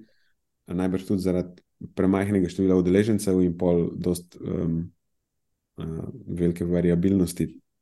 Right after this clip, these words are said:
znotraj teh skupin se tudi ni nič pokazalo, ne. A-, am-, ampak spet, glede na to, če uposte-, upoštevaš, kak vzorec je bil,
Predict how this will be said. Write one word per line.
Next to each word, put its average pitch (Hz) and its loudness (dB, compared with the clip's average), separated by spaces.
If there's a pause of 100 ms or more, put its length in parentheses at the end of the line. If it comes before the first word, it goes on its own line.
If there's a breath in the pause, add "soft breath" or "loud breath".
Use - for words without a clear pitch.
(360)
znotraj 90 2
teh 87 0
skupin 98 2 (1400 loud breath)
se 101 2
tudi 101 2
ni 92 10
nič 87 4
pokazalo, 73 -2
ne. 73 -6
A-, 92 -2
am-, 104 6
ampak 107 6
spet, - 4
glede 101 6
na 117 8
to, 110 4
če 104 -2
uposte-, 95 0
upoštevaš, 104 0
kak 101 -2
vzorec 101 4
je 92 2
bil, 95 4